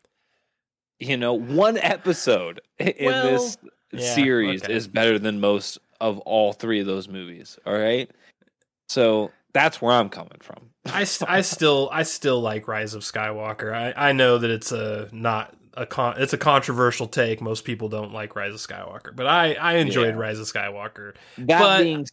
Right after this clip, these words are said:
Speaker 1: said,
Speaker 2: I agree
Speaker 1: that
Speaker 2: with you that all of the Jon Favreau Star Wars is, is better. I agree with
Speaker 1: Yeah,
Speaker 2: you on that.
Speaker 1: dude. But that being said, I think th-, there is criticism,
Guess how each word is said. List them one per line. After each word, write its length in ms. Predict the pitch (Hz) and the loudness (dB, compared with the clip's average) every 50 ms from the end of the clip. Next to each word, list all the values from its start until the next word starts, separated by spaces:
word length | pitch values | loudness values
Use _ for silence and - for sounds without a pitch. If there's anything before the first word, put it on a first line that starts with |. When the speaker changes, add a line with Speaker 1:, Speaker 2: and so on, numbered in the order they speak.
| _ - | _ 0
Speaker 1:
said, 120 | 127 110 | 2 4
Speaker 2:
I 140 | 170 180 185 | 6 6 6
agree 380 | 180 170 156 139 139 139 143 139 | 6 6 4 4 4 4 6 6
Speaker 1:
that 80 | 135 131 | 6 4
Speaker 2:
with 200 | 135 123 - 127 | 2 2 0 -2
you 240 | 120 120 120 117 113 | -2 -2 -2 0 0
that 220 | 120 120 120 - _ | 0 0 0 0 _
all 240 | 139 147 147 151 151 | 0 2 4 4 2
of 100 | 143 135 139 | 0 0 -2
the 60 | 139 | -2
Jon 300 | 123 131 131 127 123 113 | 2 2 2 2 2 0
Favreau 400 | - 127 120 117 110 113 110 110 | -2 -2 -2 0 0 -2 -4 -4
Star 260 | - - 117 110 110 107 | -4 -4 -4 -4 -4 -4
Wars 240 | 107 104 104 - - | -6 -8 -8 -8 -8
is, 340 | 131 120 107 101 - 117 - _ | -8 -8 -8 -10 -12 -18 -20 _
is 240 | - 131 120 110 104 | -10 -8 -8 -8 -8
better. 380 | 110 110 95 90 - - - _ _ _ | -8 -8 -8 -8 -10 -14 -20 _ _ _
I 120 | - 117 107 | -8 -6 -6
agree 160 | 98 101 - 131 | -6 -8 -12 -14
with 60 | 151 | -10
Speaker 1:
Yeah, 180 | 190 208 - - | -8 -8 -8 -8
Speaker 2:
you 60 | - | -10
on 60 | - | -12
that. 120 | - - - | -14 -16 -16
Speaker 1:
dude. 180 | - 208 - _ _ _ _ _ _ _ _ _ _ _ | -18 -18 -20 _ _ _ _ _ _ _ _ _ _ _
But 120 | 156 156 - | -2 2 2
that 180 | 202 202 190 | 2 2 2
being 200 | 185 208 190 175 | 2 2 2 2
said, 380 | 165 - - 101 95 87 90 - _ _ _ _ _ _ _ _ _ _ _ _ _ | 0 -2 -2 -2 -2 -2 -4 -10 _ _ _ _ _ _ _ _ _ _ _ _ _
I 80 | 165 165 | -2 -2
think 520 | - - 185 180 170 160 - - - - _ _ _ _ - 160 143 _ _ | 0 2 2 2 0 -2 -6 -12 -18 -20 _ _ _ _ -20 -20 -20 _ _
th-, 140 | 135 135 147 | -18 -12 -2
there 240 | 143 160 160 160 160 | 2 4 6 6 6
is 160 | 151 143 - | 4 2 -2
criticism, 600 | - - - 151 131 - - 135 127 120 113 110 | -4 0 2 2 2 0 -2 -6 -6 -6 -6 -8